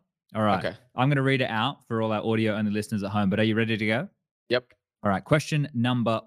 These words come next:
Speaker 1: one. What was O C's first lan where he competed with Ben's anime team? Was it A, I E M Katowice twenty twenty,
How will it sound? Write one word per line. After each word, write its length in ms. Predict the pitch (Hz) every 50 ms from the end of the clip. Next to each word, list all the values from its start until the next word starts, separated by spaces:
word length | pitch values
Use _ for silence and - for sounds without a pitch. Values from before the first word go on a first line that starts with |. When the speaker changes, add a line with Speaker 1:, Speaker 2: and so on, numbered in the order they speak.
| - 85 87
Speaker 1:
one. 300 | 92 101 110 107 - - _ _ _ _ _ _ _ _ _ _ _ _ _ _ _ _ _ _ _ _ _ _ _ _ _ _ _ _ -
What 280 | 117 139 185 214 - 196
was 180 | 196 175 160 -
O 180 | 147 151 160 160
C's 320 | 151 - - 143 131 123
first 560 | - - - - 143 147 156 165 156 - - 123
lan 460 | 127 127 117 101 95 101 113 135 139 _ _ -
where 120 | 113 117
he 260 | 110 113 117 120 123 110
competed 880 | - - 120 113 - - - 151 170 180 170 - 110 98 104 110 - _ _ -
with 300 | 113 113 101 98 92 -
Ben's 420 | 131 135 139 139 143 143 131 - -
anime 440 | 113 123 131 127 120 120 117 113 104
team? 380 | - - - 123 113 98 92 - _ -
Was 120 | - 113 110
it 100 | 113 - -
A, 320 | 120 131 135 170 233 247 -
I 140 | 120 120 123
E 100 | 131 127
M 100 | 123 120
Katowice 420 | - 123 117 110 107 107 - -
twenty 240 | 95 - - 110 104
twenty, 480 | 92 - - 107 107 120 185 214 -